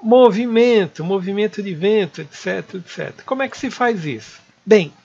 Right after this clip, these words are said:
vamos lá, vamos tentar resolver este problema através de,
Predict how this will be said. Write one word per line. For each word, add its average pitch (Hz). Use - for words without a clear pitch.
vamos 262
lá, 127
vamos 233
tentar 226
resolver 202
este -
problema 180
através 180
de, 190